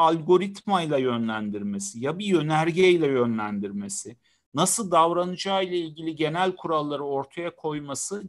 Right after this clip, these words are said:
gibi bir insan yaklaşımı var. İnsan olmadan yapay zeka hiçbir şey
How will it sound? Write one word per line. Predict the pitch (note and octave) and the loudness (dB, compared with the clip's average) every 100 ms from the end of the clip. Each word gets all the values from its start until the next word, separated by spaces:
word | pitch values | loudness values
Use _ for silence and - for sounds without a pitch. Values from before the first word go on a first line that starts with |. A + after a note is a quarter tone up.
| D#3 | -6
gibi | F3+ E3 F#3 | -6 -4 -6
bir | G3 | -4
insan | F#3+ E3 D#3 - F#3 | -4 -4 -2 -2 -2
yaklaşımı | D#3+ A#2+ - G#2 - G2+ G2+ | -2 -6 -8 -14 -12 -12 -12
var. | - - - _ _ _ _ _ | -12 -16 -20 _ _ _ _ _
İnsan | D3+ F#3+ G3+ A3 G#3 | -4 -2 0 0 0
olmadan | F3 F#3 G#3+ G3+ E3+ E3 D#3+ | 0 0 0 0 -2 -2 -4
yapay | D#3 D#3 D#3 G3 G3 | -2 -4 -2 -4 -4
zeka | E3 F3 - E3 C#3 B2 | -4 -6 -4 0 2 0
hiçbir | - F3 - - G3+ A3+ G3+ | -4 -8 -6 -8 -4 -4 -2
şey | - E3+ C3 | -2 0 -2